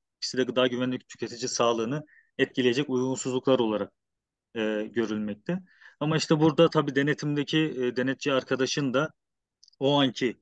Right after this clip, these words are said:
görmüş olduğu duruma bağlı. Şimdi burada biz şu kritik mi, şu majör mü, e, tam diyemeyiz. Çünkü o anda belki açık ürün alanında bir sıkıntı var.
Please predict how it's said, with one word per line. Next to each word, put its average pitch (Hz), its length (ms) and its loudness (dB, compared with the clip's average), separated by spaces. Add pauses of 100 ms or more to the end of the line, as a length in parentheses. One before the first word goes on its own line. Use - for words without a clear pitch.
(140)
görmüş 127 440 0
olduğu 120 300 -2
duruma 127 300 0
bağlı. 104 300 -2 (200)
Şimdi 123 200 -8
burada 123 260 2
biz 117 120 -4
şu - 140 -6
kritik 127 420 -2
mi, 117 120 -4
şu - 140 -6
majör 117 400 0
mü, 165 240 -4 (480)
e, 123 400 2
tam 123 240 2
diyemeyiz. 139 560 2 (320)
Çünkü 131 180 -8
o 135 140 4
anda 127 440 4
belki 127 220 0
açık - 260 -6
ürün 135 160 2
alanında 120 460 0
bir 113 60 -4
sıkıntı 104 480 -6
var. 151 180 2